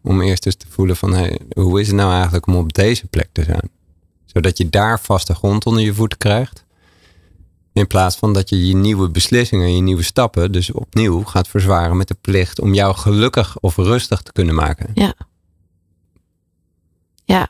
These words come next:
Speaker 2: want dat is wel wat je veel ziet, ook juist op social media, hè? Eh, mensen, eh, die elkaar natuurlijk echt ook met, nou ja, goede bedoelingen elkaar proberen te inspireren. Haal het beste uit jezelf. En zo word je gelukkig en al die dingen.
Speaker 1: Ja.
Speaker 2: Maar het, het legt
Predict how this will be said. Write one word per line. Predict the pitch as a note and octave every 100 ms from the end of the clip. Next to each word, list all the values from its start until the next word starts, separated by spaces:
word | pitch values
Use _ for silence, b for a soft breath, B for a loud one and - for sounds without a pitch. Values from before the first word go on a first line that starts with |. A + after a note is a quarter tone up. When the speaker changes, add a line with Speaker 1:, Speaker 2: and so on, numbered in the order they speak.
| -
Speaker 2:
want | F3 F#3
dat | G#3+
is | G3+
wel | E3 G#3+
wat | G#3 G3
je | -
veel | - G3+ G3
ziet, | F3+ A3+ -
ook | - A#3
juist | G3+ G#3
op | -
social | - - F3+ G3
media, | G#3 F#3 D#3+
hè? | D3+ F#3 C4 B B B B -
Eh, | G3+ F3 E3 E3 E3 E3+ F#3+
mensen, | G3 F#3+ F#3+ F#3 F3+ F3 -
eh, | - - - -
die | F#3+
elkaar | F#3+ F#3 F#3+
natuurlijk | G#3 G#3+ G3
echt | A3 G3+
ook | - F#3+
met, | F#3+ F#3
nou | - A3+
ja, | -
goede | - B3
bedoelingen | F#3+ F3 F#3 E3+ -
elkaar | F3+ G3 F#3 F#3
proberen | F#3+ E3+ E3
te | -
inspireren. | F3+ F3+ F3 F3+ G#3+ G#3+
Haal | - - -
het | E3
beste | - - -
uit | - -
jezelf. | F#3+ G3 G3 C#4 - B B B B
En | F#3
zo | D#3+ A3+ A#3+
word | G3+ G3
je | F#3+
gelukkig | F#3 G3+ A#3 - -
en | B2+
al | G#3
die | G#3
dingen. | F#3+ G3+
Speaker 1:
Ja. |
Speaker 2:
Maar | G3+
het, | - D#2
het | - F#3+ -
legt | G#3 B3 - -